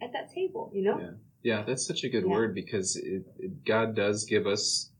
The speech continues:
Speaker 2: words directly from him, but he a lot of times speaks through people.
Speaker 1: Exactly.
Speaker 2: And I know I had that experience where I had a kind of a, a goal or a dream position that I was thinking about, and I had somebody say, "Oh, you could, could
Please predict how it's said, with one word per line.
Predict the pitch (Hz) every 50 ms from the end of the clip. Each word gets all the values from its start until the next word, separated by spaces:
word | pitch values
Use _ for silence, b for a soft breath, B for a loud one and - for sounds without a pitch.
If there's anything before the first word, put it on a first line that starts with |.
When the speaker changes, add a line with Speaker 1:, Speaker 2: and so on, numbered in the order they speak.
| -
Speaker 2:
words | 101 95 95 101 98 92 90 95 95 - - - -
directly | - 104 98 92 - - -
from | - 95 95 117
him, | 117 117
but | 107 101
he | 101 104
a | - -
lot | 104 110 -
of | -
times | - 90 82 -
speaks | - - - 80 - -
through | - - - 90 85 -
people. | - - - - - 80 80 87
Speaker 1:
Exactly. | - 180 175 - - 185 202 226 220 - 214 95 90 92
Speaker 2:
And | - 101 101 98 101 98 98 98 95 101 -
I | - 98
know | 98 101 98
I | 98 98
had | 113 113 107
that | 92 87
experience | - - - - - 90 85 82 80 - -
where | 90 85
I | 90
had | 107 107 90
a | 90 87
kind | - - 92 90
of | 90 87
a, | 90 90 - - - -
a | 92
goal | - - 85 82 80 85 98 104
or | 95 87
a | 82 80
dream | 80 92 90 90 90 90
position | - - 92 90 90 - - - 92 92 87
that | 90 -
I | 87 87
was | 90 95 - -
thinking | - 90 90 - 87 87
about, | 80 82 85 92
and | 95 92
I | 98
had | 110 98 -
somebody | - 98 92 92 95
say, | 90 - 92 85 76 -
"Oh, | 80 78 80
you | 87 95
could, | - - - - - -
could | -